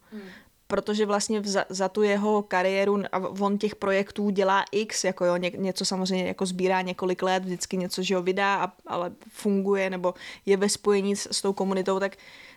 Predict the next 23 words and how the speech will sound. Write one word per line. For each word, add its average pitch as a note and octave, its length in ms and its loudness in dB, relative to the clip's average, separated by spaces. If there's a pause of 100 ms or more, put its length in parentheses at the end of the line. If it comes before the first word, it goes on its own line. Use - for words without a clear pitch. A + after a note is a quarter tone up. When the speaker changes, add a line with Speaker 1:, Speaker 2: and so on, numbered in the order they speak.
Speaker 2:
ty A3 100 -2
příběhy, A#3 640 2
který A3+ 340 0
on G3 220 2
jako A3+ 280 0
zná, G#3+ 420 0
který G3+ 320 -2
on F#3 200 0
jako G3+ 260 -2
by A3+ 140 2
slyší, F#3 520 0
co F#3 200 -2
on G3 140 2
všechno G#3 300 -2
jako G3 220 -2
zažívá, F3 640 -2 (420)
já F#3+ 120 4
vůbec G#3+ 180 0
nechápu, G#3+ 380 0
jak G#3 140 2
on G3+ 160 0
to G#3 100 -2
dělá. F#3 360 0